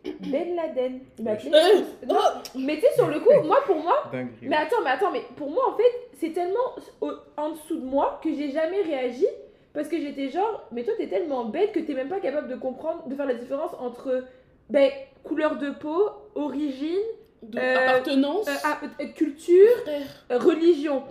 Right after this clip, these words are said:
Speaker 1: Et un jour, il s'est tapé l'affiche en terminale, je me souviens,
Speaker 3: Bien
Speaker 1: on était
Speaker 3: fait.
Speaker 1: le matin, on attendait pour aller en cours et
Speaker 2: Chef.
Speaker 1: tout. Et là, il fait, euh,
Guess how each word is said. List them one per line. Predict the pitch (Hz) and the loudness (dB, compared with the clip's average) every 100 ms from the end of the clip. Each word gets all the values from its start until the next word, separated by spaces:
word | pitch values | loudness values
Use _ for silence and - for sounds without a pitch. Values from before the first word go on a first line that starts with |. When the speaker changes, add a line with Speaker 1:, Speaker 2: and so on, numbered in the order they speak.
| - _ | -18 _
Speaker 1:
Et | 247 277 | -4 -2
un | 330 | -2
jour, | 302 339 254 | -4 -6 -6
il | |
s'est | 220 247 | -10 -6
tapé | 277 277 311 | -6 -4 -4
l'affiche | 294 285 311 208 | -6 -6 -10 -10
en | |
terminale, | 214 294 294 294 269 277 302 247 | -10 -10 -10 -12 -10 -8 -8 -10
je | |
me | 226 | -12
souviens, | 277 240 285 294 | -14 -8 -8 -4
Speaker 3:
Bien | 247 | -4
Speaker 1:
on | 220 | -4
était | - | -6
Speaker 3:
fait. | 240 | -6
Speaker 1:
le | |
matin, | 262 277 330 320 - | -4 -4 -4 -8 -8
on | 233 | -8
attendait | 233 233 254 302 | -8 -8 -10 -10
pour | 285 254 | -10 -10
aller | 233 | -8
en | 240 233 | -8 -10
cours | 277 | -10
et | 254 | -10
Speaker 2:
Chef. | - | -10
Speaker 1:
tout. | 262 415 - - - _ _ _ _ - | -2 -2 -2 -12 -20 _ _ _ _ -6
Et | |
là, | 302 349 | -2 -2
il | 349 | -2
fait, | 370 330 | -2 0
euh, | 277 269 269 277 | 2 2 0 0